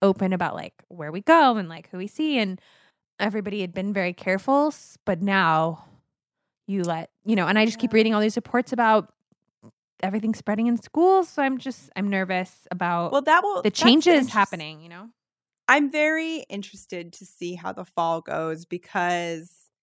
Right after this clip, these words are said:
Speaker 2: things are actually pretty good in New York right now. Like,
Speaker 1: I know.
Speaker 2: if things stayed this way, we would be okay. But school opening will be the real test of if we can maintain our numbers. Um, so
Speaker 1: T B D.
Speaker 2: in a way,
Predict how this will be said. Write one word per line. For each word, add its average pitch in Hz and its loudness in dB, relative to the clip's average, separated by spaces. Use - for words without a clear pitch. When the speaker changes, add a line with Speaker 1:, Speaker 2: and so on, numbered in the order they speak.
Speaker 2:
things 415 -6
are 415 2
actually 381 2
pretty 330 -10
good 302 -10
in 302 -6
New 160 -10
York - -14
right 160 -12
now. - -12
Like, 180 -8
Speaker 1:
I 202 -20
know. 190 -16
Speaker 2:
if 233 -4
things 269 -10
stayed 302 4
this - -6
way, 165 -2
we 208 -2
would 202 0
be 202 -2
okay. 233 -4
But 175 -4
school - -4
opening 175 -4
will 170 -6
be 165 -8
the 156 -14
real 156 -12
test - -4
of - -16
if - -18
we 160 -10
can 160 -14
maintain 160 -10
our 160 -4
numbers. 214 -12
Um, 165 2
so 285 -4
Speaker 1:
T 220 0
B 226 -2
D. 311 0
Speaker 2:
in 330 2
a 214 -2
way, 202 -2